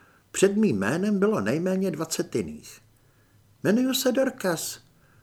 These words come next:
Mladěši se mýmu jménu smějou, ale máma vždycky říkala, že je to hezký jméno z Bible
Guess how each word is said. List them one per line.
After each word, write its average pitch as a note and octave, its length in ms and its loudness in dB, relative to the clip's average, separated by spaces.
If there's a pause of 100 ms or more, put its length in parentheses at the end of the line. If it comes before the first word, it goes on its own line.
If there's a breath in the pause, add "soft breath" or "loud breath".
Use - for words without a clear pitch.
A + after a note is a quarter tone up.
(120)
Mladěši G3 460 6
se G3 200 2
mýmu G3+ 280 6
jménu G3+ 340 2
smějou, G3+ 500 0
ale E3+ 220 2
máma F3 280 2
vždycky D#3+ 460 0
říkala, F#3+ 440 0
že E3 140 2
je F3+ 100 4
to F#3 140 0
hezký F3+ 400 0
jméno F#3 320 0
z C#3 40 0
Bible A3+ 440 0